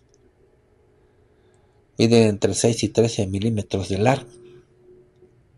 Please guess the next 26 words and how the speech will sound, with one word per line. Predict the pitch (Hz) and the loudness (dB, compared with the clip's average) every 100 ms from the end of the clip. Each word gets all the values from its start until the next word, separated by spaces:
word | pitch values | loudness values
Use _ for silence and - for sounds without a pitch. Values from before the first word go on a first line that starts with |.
| _ _ _ _ _ _ _ | _ _ _ _ _ _ _
Mientras | - 117 139 | 0 6 8
la | 139 | 8
persona | 139 123 156 - | 6 6 6 4
está | - 139 | 6 4
durmiendo, | 123 117 156 160 156 | 4 0 0 -2 -4
mientras | 110 95 98 | -6 -4 -4
la | 101 | -2
persona | 104 131 131 | -2 -2 -2
infectada | 113 - - 131 127 117 - - - | -2 -6 2 2 4 -2 -8 -20 -2
descansa, | 107 107 - 143 143 - 143 - - - - _ _ _ - - _ _ _ _ _ _ - | 0 0 2 2 2 -6 -8 -10 -20 -20 -20 _ _ _ -20 -20 _ _ _ _ _ _ -2
los | 101 | 0
parásitos | - 113 120 - 107 - - | 6 6 6 2 -2 -2 -2
hembra | 123 113 107 | -2 0 -2
ponen | - 117 107 98 - _ _ _ _ _ _ _ - | -2 -4 -4 -8 -16 _ _ _ _ _ _ _ -4
miles | 170 165 104 | 0 0 0
de | 101 | -2
huevos | 98 113 - - - - _ _ _ _ _ - _ _ _ _ _ _ _ _ _ _ _ - | 0 -2 -4 -16 -18 -20 _ _ _ _ _ -20 _ _ _ _ _ _ _ _ _ _ _ -8
en | 101 | -4
los | 95 | -4
pliegues | - 117 123 107 | 0 4 4 4
de | 98 | 0
la | 95 - | -2 0
piel | 127 113 | 2 2
alrededor | 95 95 95 98 110 | 0 -4 -4 -2 -2
del | 95 110 | -2 0
ano. | 127 | -2